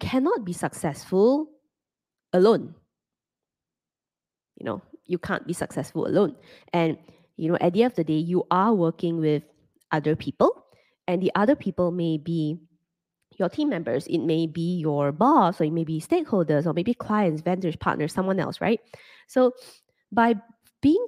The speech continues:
too focused on your own performance, what is that, you know, what's gonna happen then is that it actually creates a very big blind spot of, like, you wanting to make your point. And when you are fighting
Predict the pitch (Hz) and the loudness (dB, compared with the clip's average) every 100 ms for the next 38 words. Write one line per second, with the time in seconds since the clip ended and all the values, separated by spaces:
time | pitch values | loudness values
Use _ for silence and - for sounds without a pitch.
0 | - 311 302 202 175 180 170 156 151 156 | 0 2 4 2 2 0 0 -4 -4 -6
1 | _ _ - 185 202 226 202 202 170 - | _ _ -6 4 4 6 2 0 -4 -2
2 | 139 147 269 330 - - - 196 339 - | -2 2 2 0 -8 -20 -2 2 2 2
3 | 175 165 185 - _ _ - 190 226 302 | -2 0 -2 -2 _ _ -4 0 2 2
4 | - - 214 180 165 165 202 185 156 160 | 0 -4 -2 -2 -4 -4 -4 -2 -2 -2
5 | 160 143 - - _ 214 220 226 196 - | -2 -4 -6 -20 _ 2 2 2 0 -2
6 | - 185 - 151 147 151 160 185 _ - | 0 0 2 0 0 0 2 -2 _ -4
7 | 147 151 - - 220 240 - 151 151 151 | 0 -2 -2 2 4 4 0 -4 0 0
8 | 143 _ _ _ - 202 311 226 175 185 | -2 _ _ _ -4 2 2 4 0 0
9 | 202 165 147 160 - 131 - 190 - _ | -2 0 0 0 -2 -4 -2 -4 -4 _
10 | _ _ _ - 185 180 180 185 285 - | _ _ _ -2 0 2 2 2 2 2
11 | 156 - - 151 - 208 262 | -2 -4 0 0 2 2 2